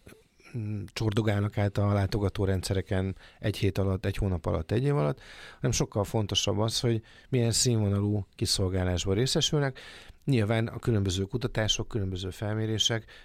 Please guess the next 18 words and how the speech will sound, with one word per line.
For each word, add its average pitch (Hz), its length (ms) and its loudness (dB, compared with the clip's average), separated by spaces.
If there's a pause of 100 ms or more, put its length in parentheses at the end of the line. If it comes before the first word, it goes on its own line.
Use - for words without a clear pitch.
(100)
többnyek-, 98 380 -2
többek 98 300 -2
között 110 300 0
rászoktak 101 520 -2
erre 95 180 0
kérdezni, 92 520 0
hogy 113 140 2
egy-egy 98 320 -2
célcsoport, 143 720 -2
egy-egy, 98 500 -4 (220)
mm, 87 160 -4
nemzetiség, 127 720 2 (680)
mm, 98 160 -4
egy-egy, 95 380 0
ö, 85 240 -2
küldőpiac, 127 840 2 (120)
ö, 107 280 -2
inkább 120 580 0